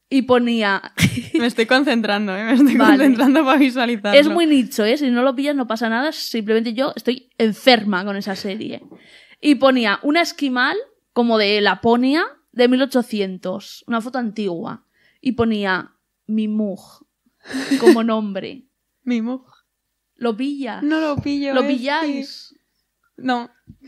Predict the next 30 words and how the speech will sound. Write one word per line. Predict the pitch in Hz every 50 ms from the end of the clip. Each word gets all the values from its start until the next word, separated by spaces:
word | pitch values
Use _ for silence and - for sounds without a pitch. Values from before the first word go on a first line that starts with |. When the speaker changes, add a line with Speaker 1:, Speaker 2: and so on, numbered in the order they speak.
| 233 233 262 330 320 294 311 320 277 - - _ - _ _ 214 202 _ _ _ _ _ _ _ _ - - - - - _ _ _
Speaker 1:
Soy | - - - 269
Speaker 2:
Ahora | 269 277 277
Speaker 1:
la | 285 294
Speaker 2:
no. | 277
Speaker 1:
mejor | 254 - 269 262 254
persona | 233 277 254 233 - - 254 277 277 269
de | 262 277
esta | 277 269
Speaker 2:
Obviamente, | 262 269 262 240 277 269 226 269
Speaker 1:
mesa. | 254 247 240 - 269
Speaker 2:
es | 277 -
que | - 285
estás, | 285 285 - 277 277 285 277 277
eh, | 294 285 302 294 285
completamente | 277 262 254 247 247 240 254 254 254 254 262 277 285
completa. | 262 254 233 233 226 277 262 254 262 254 - 226 208 214 - - - _ - - - _ _ _
Speaker 1:
Pues | 254 247 254 254 240 - - _ _
esto | 277 320 339 302 - 262 233
tiene | 208 262 294 320
muchas | 311 311 330 320 311 302 262
capas | - - 277 - 277 285
de | 254 277
ironía | 269 269 254 254 254 269 277 285 277 262 339 320 -
porque | - 247 247 240 214 - 208
dices, | 196 202 208 202 196 190 190 202
"Mimug, | 196 202 196 196 208 240 285 285 277 -
una | 233 220 226
esquimala, | 226 - - - 226 202 220 254 277 262 208 180 - - _ _
¿qué | 254 240 226
pasa?". | 233 254 262 269 - - - 185 170 180 -